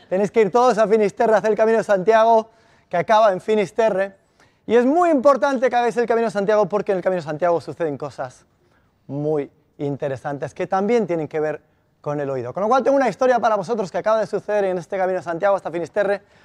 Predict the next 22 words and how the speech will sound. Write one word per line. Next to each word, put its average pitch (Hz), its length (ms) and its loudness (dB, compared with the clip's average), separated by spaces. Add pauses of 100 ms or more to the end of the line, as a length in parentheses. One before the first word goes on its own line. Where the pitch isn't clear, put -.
(120)
Son 170 220 -4
tres 247 260 2
personajes 220 840 0 (560)
españoles 196 840 0 (840)
de 160 140 0
tres 233 360 2
comunidades 196 560 2
diferentes, 170 720 -4 (420)
pero 196 200 0
yo 185 120 2
no 190 200 -2
puedo 185 420 0
deciros 165 640 -4 (220)
de 135 220 -10
qué 151 280 -4 (420)
comunidad. 135 520 -8 (480)
El 190 160 -2
primero, 285 560 4 (1500)
venía, 196 240 2
los 185 140 -2
tres 220 160 0
querían, 226 340 0